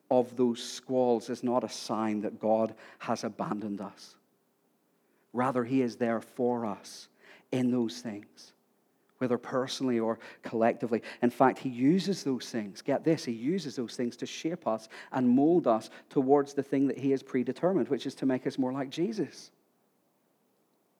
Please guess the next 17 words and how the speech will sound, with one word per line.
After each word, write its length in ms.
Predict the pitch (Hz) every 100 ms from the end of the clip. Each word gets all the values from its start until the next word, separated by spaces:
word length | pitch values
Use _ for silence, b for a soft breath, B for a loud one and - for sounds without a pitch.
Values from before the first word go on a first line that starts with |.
| _ _ _ _ _ _ _ _ _ _ _ _ _ _ _ _
Be 100 | -
confident 600 | 196 - 156 175 156 135 104
in 120 | 113
that. 180 | 98 - _ _ _ _ _ _ _ _ _ _
It's 160 | 131 -
tough, 520 | - 220 - - - _
for 120 | 180
sure. 440 | - - 156 131 - _ _ _ _ _ _ _
We'll 100 | 147
face 320 | - 160 156
many 240 | 139 143 151
more, 260 | 135 139
I'm 100 | 131
sure, 260 | 123 - 147
in 60 | 156
the 60 |
future, 540 | 151 127 139 - 147